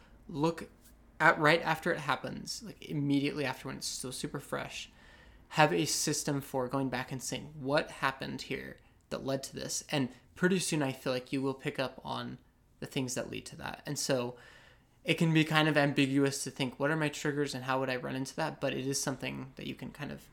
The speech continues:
come to terms with and come, come to a knowledge of over time.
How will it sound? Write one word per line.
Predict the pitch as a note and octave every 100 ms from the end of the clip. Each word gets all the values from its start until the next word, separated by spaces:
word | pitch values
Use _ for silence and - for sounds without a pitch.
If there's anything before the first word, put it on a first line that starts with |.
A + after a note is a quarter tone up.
| _ - - - - -
come | - D3+
to | C#3+
terms | D3 C3+
with | C3+ C3
and | B2+
come, | C#3+ B2+ B2+ - -
come | E3+ D#3+
to | C#3+ D3
a |
knowledge | C3 A#2 B2 B2
of | B2 -
over | C3+ C3
time. | - C3+ -